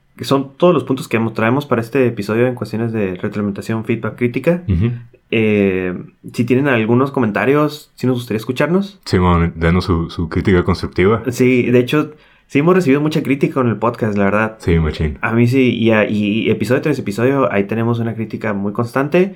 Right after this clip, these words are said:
Speaker 1: y muy buena. Eh, cosas buenas y cosas malas nos lo dice, pero de una manera muy, muy directa y profesional.
Speaker 2: Sí, y, y la neta, todo ha sido, eh, o sea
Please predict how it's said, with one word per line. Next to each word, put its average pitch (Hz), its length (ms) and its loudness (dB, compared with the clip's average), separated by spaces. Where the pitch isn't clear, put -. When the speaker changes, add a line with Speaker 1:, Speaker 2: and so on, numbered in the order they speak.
Speaker 1:
y 104 760 2
muy 117 200 4
buena. 98 420 -2
Eh, 104 360 -4
cosas 123 200 -2
buenas 135 240 0
y 117 40 -4
cosas 120 220 -4
malas 123 180 2
nos 117 100 0
lo 101 60 2
dice, 117 200 0
pero 101 180 -4
de 101 40 0
una 107 100 -2
manera 104 240 -4
muy, 104 420 -6
muy 123 120 4
directa 147 580 2
y 120 80 -2
profesional. 117 720 -4
Speaker 2:
Sí, 110 300 2
y, - 340 2
y - 40 2
la 98 100 4
neta, 98 220 2
todo 117 160 4
ha 110 40 0
sido, 117 560 4
eh, 104 80 -2
o 92 80 -8
sea 87 200 0